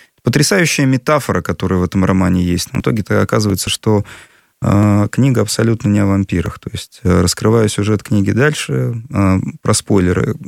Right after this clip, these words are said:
Книгу можно читать, если ты знаешь главный спойлер того, что оказывается, что Невилл в итоге это не есть, э, последний человек на Земле, который борется со злом вокруг себя.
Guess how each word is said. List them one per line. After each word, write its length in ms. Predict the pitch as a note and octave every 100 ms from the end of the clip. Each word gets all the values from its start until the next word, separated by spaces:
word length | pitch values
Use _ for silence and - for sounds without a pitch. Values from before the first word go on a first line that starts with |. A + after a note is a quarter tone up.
| -
Книгу 460 | F3+ A#3 F#3+ E3 F#3
можно 360 | A#2+ B2 G2+ E2
читать, 380 | - - B2+ A#2+
если 180 | - -
ты 120 | F#2
знаешь 400 | C3 A2+ G#2+ - - - _ -
главный 340 | G#2 B2 G2+ F#2
спойлер 400 | - F#2+ E2+ -
того, 240 | A2+ D#3
что 260 | D#3 - F#2
оказывается, 520 | F2 B2+ A#2+ G2+ -
что 200 | - -
Невилл 440 | A2 F3+ D3+ F#2+ F#2 _ _
в 120 | - A2
итоге 420 | - G2 F#2 - - - _ -
это 540 | C3+ D3+ C#3+ C#3 B2+ -
не 200 | B2 C#3
есть, 500 | B2+ D#3 - - - -
э, 200 | G#2 G2+ G#2
последний 440 | A2 - B2+ G2+
человек 440 | G2 - A2 G#2+ -
на 80 | G2+
Земле, 500 | A#2 B2 C3 E2 - _ _
который 380 | - - F#2 F#2
борется 440 | F#2+ G2 E2+ -
со 160 | - G#2+
злом 380 | A2+ A2+ E2 -
вокруг 300 | F2+ G2 E2+
себя. 380 | - F#2+ E2+